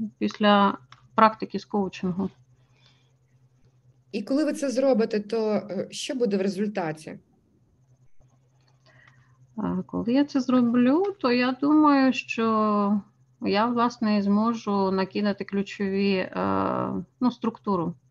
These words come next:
Speaker 1: е, побудови цього плану. А тоді я зможу розширити її. І, е, виписати собі вже часові рамки і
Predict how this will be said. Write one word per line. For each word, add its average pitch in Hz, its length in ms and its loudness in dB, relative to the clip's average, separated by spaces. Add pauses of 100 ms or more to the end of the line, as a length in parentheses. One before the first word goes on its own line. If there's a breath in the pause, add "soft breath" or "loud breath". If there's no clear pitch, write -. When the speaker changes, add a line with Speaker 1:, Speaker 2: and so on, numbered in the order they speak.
(160)
Speaker 1:
е, 190 140 -4
побудови 180 640 -2 (120)
цього 185 220 -2
плану. 180 380 -4 (1000 soft breath)
А 190 140 6
тоді 202 300 0 (240)
я 196 320 2
зможу 196 680 0
розширити - 680 -4 (760)
її. 185 340 -4 (680 soft breath)
І, 214 440 4
е, 190 540 2 (300)
виписати 190 1300 -2 (540 soft breath)
собі 185 760 0 (420)
вже 185 560 0
часові 202 400 0
рамки 269 460 -2 (1400 soft breath)
і 254 500 2